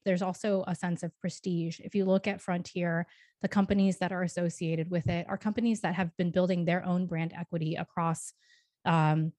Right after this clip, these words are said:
decades, actually. Stripe is one of the, uh, coolest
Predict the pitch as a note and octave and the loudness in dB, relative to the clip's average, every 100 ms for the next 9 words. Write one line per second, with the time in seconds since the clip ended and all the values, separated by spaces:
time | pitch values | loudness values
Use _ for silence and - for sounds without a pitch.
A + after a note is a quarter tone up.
0 | _ - E3+ G3 - C#3 C#3 - _ _ | _ -2 2 2 2 -2 -8 -16 _ _
1 | F3 E3+ - - - - _ _ - - | -8 -8 -10 -12 -12 -14 _ _ -14 -2
2 | G3+ G3+ F#3 F3+ F3+ F#3 F3 E3+ E3+ F3 | 2 4 2 4 4 4 6 6 6 2
3 | - F3+ E3+ E3 E3 _ _ _ - G#3+ | 0 0 2 2 -2 _ _ _ -2 2
4 | G#3 G3 F#3+ - - | 4 4 4 0 -12